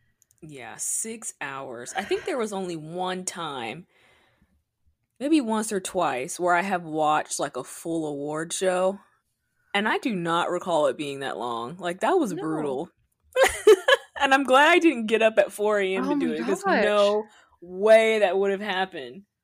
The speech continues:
Speaker 1: There's
Speaker 2: I
Speaker 1: no
Speaker 2: don't,
Speaker 1: way.
Speaker 2: I don't know what I would have done, because part of me was like, "Maybe I should have got up at four A M," right? And then it would be six hours, and I could be done by ten A M and move on with my day. 'Cause I woke up kind of late today, like, maybe around eleven.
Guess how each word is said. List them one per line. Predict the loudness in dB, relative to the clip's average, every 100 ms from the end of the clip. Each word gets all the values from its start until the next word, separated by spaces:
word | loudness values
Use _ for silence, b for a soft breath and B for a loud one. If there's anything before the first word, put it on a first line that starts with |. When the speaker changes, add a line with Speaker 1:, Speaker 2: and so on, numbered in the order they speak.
| _ -18
Speaker 1:
There's | -10
Speaker 2:
I | -2 0
Speaker 1:
no | 0
Speaker 2:
don't, | -2
Speaker 1:
way. | -4 -6 -14 _ 6
Speaker 2:
I | 8
don't | 8
know | 6
what | 6
I | 6 6
would | 2
have | 0
done, | 2 2 2
because | -4 -8 -8
part | 0 0
of | 0
me | -2 -4
was | -2 -2 -2
like, | -4
"Maybe | -2 -2 0
I | 0
should | 0 -6 -4 -2 0
have | -2
got | -2 -2
up | -4 -8
at | -14
four | -12 -10
A | -8
M," | -8 -8 -6
right? | -6 -4 -4
And | -4
then | -4
it | -4
would | -8
be | -8
six | -6 -6 -4 0
hours, | 0 0 -4 -10
and | -8
I | -8
could | -8
be | -12
done | -8 -8 -6
by | -6
ten | -6 -8 -8
A | -6
M | -6 -8
and | -8
move | -8 -8
on | -8 -8
with | -12 -10
my | -10
day. | -8 -8 -8 -8 -12 _ b b b b b b
'Cause | -8 -2
I | 0 2
woke | 2 -2
up | -4
kind | -4 -4
of | -6
late | -10 -8 -8
today, | -10 -10 -8 -8 -10
like, | -12 -8
maybe | -8 -6 -6
around | -4 -4 -6
eleven. | -6 -8 -6 -4 -4 -6